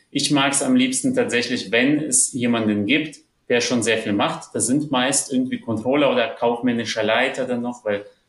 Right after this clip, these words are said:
das nicht nur für Controller eine komplette Stelle ist. Und, äh, zum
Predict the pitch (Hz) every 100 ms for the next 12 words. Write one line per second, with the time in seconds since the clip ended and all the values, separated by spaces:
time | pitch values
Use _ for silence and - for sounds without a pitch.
0 | - 113 - 127 - 143 156 160 156 131
1 | 131 123 135 151 139 131 127 127 120 123
2 | 120 - 131 127 127 127 - - _ _
3 | - 113 107 120 110